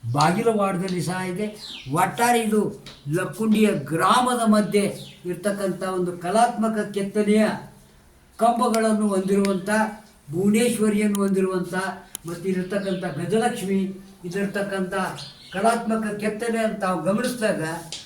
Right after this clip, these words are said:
ಇಡೀ ಲಕ್ಕುಂಡಿಯ ದೇವಾಲಯ ನೋಡ್ಲಿಕ್ಕೆ ಬಂದಂಥವರು ಈ ದೇವಸ್ಥಾನ ಸ್ವಲ್ಪ ಗ್ರಾಮದ ಒಳಗಡೆ ಇರುವುದರಿಂದ ಇದನ್ನು ನೋಡೋಕೆ ಅವರಿಗೆ ನಾವು ಅಲ್ಲಿ ಒಂದು, ಒಂದು ನಾಮಫಲಕವನ್ನು ಸಹ ಅಳವಡಿಸಿದ್ರೆ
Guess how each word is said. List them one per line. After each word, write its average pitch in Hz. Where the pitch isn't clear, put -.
ಇಡೀ 214
ಲಕ್ಕುಂಡಿಯ 247
ದೇವಾಲಯ 226
ನೋಡ್ಲಿಕ್ಕೆ 214
ಬಂದಂಥವರು 208
ಈ 202
ದೇವಸ್ಥಾನ 226
ಸ್ವಲ್ಪ 196
ಗ್ರಾಮದ 233
ಒಳಗಡೆ 240
ಇರುವುದರಿಂದ 202
ಇದನ್ನು 202
ನೋಡೋಕೆ 240
ಅವರಿಗೆ 202
ನಾವು 185
ಅಲ್ಲಿ 190
ಒಂದು, 180
ಒಂದು 180
ನಾಮಫಲಕವನ್ನು 226
ಸಹ 214
ಅಳವಡಿಸಿದ್ರೆ 208